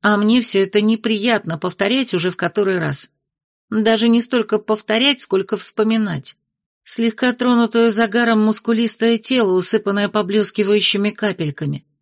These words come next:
Лицо человека, грезящего наяву.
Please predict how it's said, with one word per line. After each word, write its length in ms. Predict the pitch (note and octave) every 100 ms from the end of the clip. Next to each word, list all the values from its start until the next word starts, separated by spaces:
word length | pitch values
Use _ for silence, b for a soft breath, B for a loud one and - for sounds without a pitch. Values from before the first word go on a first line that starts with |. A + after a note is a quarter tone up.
| _ _ _ _ -
Лицо 480 | G3+ G#3 A3+ A#3+ A#3
человека, 680 | - A3 A3 A3+ A#3 G3+
грезящего 760 | F#3 F#3 G#3+ G3+ G3 - G3+ G#3
наяву. 580 | G#3 G#3+ G3+ G3 E3+